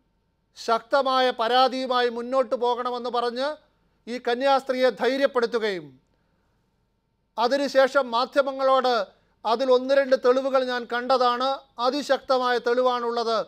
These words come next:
എന്ന് പറയുകയും ചെയ്ത ഫാദർ നിക്കോളാസ് ഇപ്പോൾ ഈ കേസിൽ നിർണായകമായ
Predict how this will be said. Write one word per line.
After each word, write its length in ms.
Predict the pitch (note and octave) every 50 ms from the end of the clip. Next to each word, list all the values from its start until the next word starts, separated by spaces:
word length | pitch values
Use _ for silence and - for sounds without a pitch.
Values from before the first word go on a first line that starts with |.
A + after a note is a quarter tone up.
| - _ _ _ _ _ - G#3
എന്ന് 140 | A3+ A3 B3 - - A3
പറയുകയും 540 | G#3+ A#3 A#3+ B3+ B3+ A#3+ A#3+ B3 A#3+ A#3+ G#3 A3+
ചെയ്ത 160 | A#3 A3 A3+ G#3+ G#3+
ഫാദർ 220 | G#3+ A3 G#3+ A3+ G#3 A3
നിക്കോളാസ് 460 | G#3+ - A#3 A#3 A3+ G#3+ G3 F#3+ - _ _ _ _ _ _ - A3+
ഇപ്പോൾ 400 | B3 - _ - C#4 A#3+ G#3 E3+ D3 C3+ A#2+ _ _ _ _ _ _ _ _ - A3+
ഈ 40 | B3+ B3 -
കേസിൽ 300 | A#3+ A#3+ A#3+ C4 C4 B3 A3 A3+
നിർണായകമായ 720 | A3+ A#3+ B3 C4 C4+ C#4 C4+ C4+ C4 A#3 A#3+ A3+ A3+ A3+